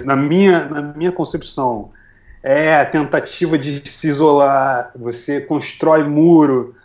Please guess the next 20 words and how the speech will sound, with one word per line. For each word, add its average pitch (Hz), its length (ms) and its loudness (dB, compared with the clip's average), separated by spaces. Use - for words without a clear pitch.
é 151 280 6
um 175 120 2
espírito 208 420 -6
vingativo, 185 960 -2
mesquinho, 170 1040 -2
é 143 180 2
meio 175 240 4
que 202 80 -2
enfiar 180 320 2
o 208 60 2
dedo, 190 560 0
"Ah, 180 80 -6
quem 190 180 -8
manda 202 320 -8
aqui 214 500 -4
nesse 208 480 -6
lugar 208 880 2
somos 185 440 -2
nós 190 280 2
e 185 400 2